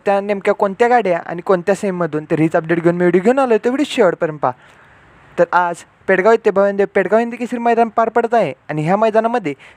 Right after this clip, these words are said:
सेमी क्रमांक एकमध्ये विठ्ठल नानांच्या नियोजनात पळणारा भुंगा आणि चिमण्याच्या गाडीवर आपल्याला विठ्ठल नाना दिसले. तर ह्या, तर ह्या गाडीने सेमी क्रमांक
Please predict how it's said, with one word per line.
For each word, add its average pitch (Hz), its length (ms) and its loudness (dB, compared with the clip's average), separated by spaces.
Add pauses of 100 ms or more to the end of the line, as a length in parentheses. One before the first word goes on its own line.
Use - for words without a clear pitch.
(120)
सेमी 185 200 0
क्रमांक 202 400 0
एकमध्ये 196 480 0 (440)
विठ्ठल 175 300 0
नानांच्या 233 340 0
नियोजनात 226 400 -2 (120)
पळणारा 233 460 0
भुंगा 170 420 -2 (380)
आणि 190 360 -2
चिमण्याच्या 208 400 -2
गाडीवर 220 400 4 (120)
आपल्याला 175 400 0 (480)
विठ्ठल 185 300 0
नाना 202 220 -2
दिसले. 175 400 -6 (280)
तर 175 100 2
ह्या, 196 200 4
तर 190 80 4
ह्या 202 220 4
गाडीने 233 400 2
सेमी 190 260 -4
क्रमांक 202 280 0